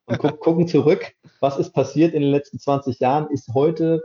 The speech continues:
Speaker 1: der Anteil an Rezyklaten im Markt schon so gestiegen, dass man von, von schon fast von, von so einer Art Marktstandard sprechen kann, dass, äh, der Verarbeiter in erster Linie mal guckt, kann ich auch für mein Produkt ein Rezyklat einsetzen, weil ich weiß, dass es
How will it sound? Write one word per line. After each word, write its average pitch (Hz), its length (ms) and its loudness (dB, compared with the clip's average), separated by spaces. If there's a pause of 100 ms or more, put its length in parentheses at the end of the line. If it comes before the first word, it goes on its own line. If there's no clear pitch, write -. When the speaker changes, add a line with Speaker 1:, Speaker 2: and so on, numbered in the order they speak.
(380)
Speaker 1:
der 123 120 2
Anteil 151 300 0
an 131 120 -2
Rezyklaten 127 680 -2
im 135 120 -2
Markt 127 340 -2
schon 123 180 0
so 127 140 2
gestiegen, 131 340 0
dass 120 140 0
man 120 140 0
von, 123 200 -2
von 120 160 -4
schon 127 160 -2
fast 131 220 -2
von, 123 240 0
von 120 140 0
so 113 140 2
einer 113 140 2
Art 113 220 2
Marktstandard 101 720 -2
sprechen - 340 -10
kann, 117 280 -4 (320)
dass, 113 240 0
äh, 110 100 2
der 113 320 4
Verarbeiter 123 520 2
in 113 100 -2
erster 139 340 0
Linie 156 220 0
mal 151 140 -2
guckt, - 280 -6
kann 139 160 -2
ich - 160 -2
auch 131 160 -2
für 131 100 0
mein 123 220 -2
Produkt 127 340 -2
ein 113 140 -2
Rezyklat 113 600 0
einsetzen, 104 500 -2
weil 107 140 4
ich - 80 -6
weiß, 113 200 0
dass 107 120 -6
es 107 120 -2